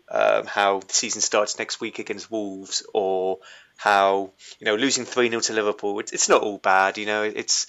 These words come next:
they're a decent team, but actually, <laughs> that, that's all gone out the window now. We need to be really positive here, and we need to talk about all the positive that happened. And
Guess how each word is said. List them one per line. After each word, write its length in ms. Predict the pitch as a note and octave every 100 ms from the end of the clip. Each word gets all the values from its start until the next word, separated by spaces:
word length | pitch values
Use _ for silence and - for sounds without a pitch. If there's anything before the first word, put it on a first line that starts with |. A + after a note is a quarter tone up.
| - -
they're 100 | C#3
a 40 | C#3+
decent 360 | E3 D3 D3+
team, 300 | - F3+ G#2+
but 340 | G#2 A2 G#2+ - _ _ _ _ _
actually, 400 | - F3+ - -
<laughs> 240 | - A#2 B2+
that, 320 | B2+ F#3 - - - - -
that's 220 | E3 -
all 80 | F3+
gone 140 | C#3+
out 100 | B2+
the 60 | C3
window 200 | F3 C3+
now. 200 | A2+ G#2+
We 80 | B2+
need 140 | C#3
to 100 | -
be 120 | C3
really 220 | B2 C3
positive 440 | B2 F#3+ C#3 - F#2+
here, 140 | G2+
and 120 | A#2 B2+
we 80 |
need 120 | D3+ D#3
to 80 |
talk 140 | - C#3+
about 120 | C3+
all 80 | C3
the 80 | B2+
positive 420 | D3+ C3 - A#2+
that 120 | A#2+
happened. 440 | D#3+ - G2+ G2+
And 200 | G#2 G#2+